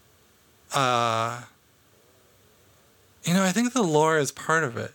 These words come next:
Destiny has always been criticized for having weak lore that's absent from the game and confusing storylines. I love hearing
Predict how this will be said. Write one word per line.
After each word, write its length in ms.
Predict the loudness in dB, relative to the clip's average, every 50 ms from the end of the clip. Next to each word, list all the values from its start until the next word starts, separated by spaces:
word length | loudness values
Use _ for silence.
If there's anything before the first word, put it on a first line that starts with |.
| _ _
Destiny 440 | -2 0 0 0 -2 -2 0 0 0
has 160 | 0 0 0
always 280 | 0 2 2 0 0 -2
been 140 | -4 -4 -4
criticized 480 | -2 -2 -2 -2 0 0 -2 -2 -2
for 80 | -4 -4
having 260 | -4 -2 -4 -2 -2
weak 240 | -2 -2 -2 -2 -2
lore 460 | 0 2 2 2 2 0 -2 -4 -10 _ _ _ _ _ _ _ _ _ _ _ -8
that's 200 | -6 -4 -2 -2
absent 400 | 0 0 -2 -2 -4 -6 -6 -6
from 120 | -4 -4 -4
the 100 | -4 -2
game 500 | -2 -2 -2 -2 -2 -4 -6 -8 -12 -14 _ _ _ _ -10
and 120 | -8 -6
confusing 380 | -6 -4 -4 -2 -2 -2 -2 -2
storylines. 840 | -2 -2 -2 -2 -2 -2 -2 -2 -4 -4 -6 -8 -10 -12 -12 -14 -16 _ _ _ _ _ -20 -20 -12 -6
I 120 | -4 -2 0
love 260 | 2 2 2 2 0
hearing 500 | 0 -2 0 0 0 -2 -2 -4 -6